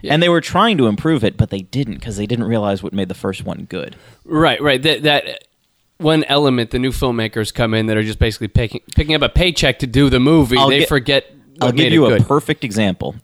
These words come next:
Speaker 2: Um, the scene in the original Hitcher where, uh, Rutger Hauer basically lets the truck, uh, basically rip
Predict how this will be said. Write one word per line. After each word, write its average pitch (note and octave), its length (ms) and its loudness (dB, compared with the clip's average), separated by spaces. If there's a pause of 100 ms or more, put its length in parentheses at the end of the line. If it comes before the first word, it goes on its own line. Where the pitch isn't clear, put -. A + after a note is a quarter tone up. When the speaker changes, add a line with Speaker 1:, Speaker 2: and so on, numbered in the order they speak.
Speaker 2:
Um, G#2+ 300 4
the G2+ 60 0
scene D3 280 2
in C3 80 6
the A2 100 6
original G#2+ 380 2
Hitcher F#2 420 -2
where, F2 440 0
uh, C#2+ 420 -2 (140)
Rutger G#2 500 0
Hauer G2 280 2
basically F#2 560 -2
lets E2+ 280 -4
the - 140 -12
truck, G2 540 -2 (380)
uh, E2 220 -2
basically G#2+ 640 0
rip F#2+ 340 0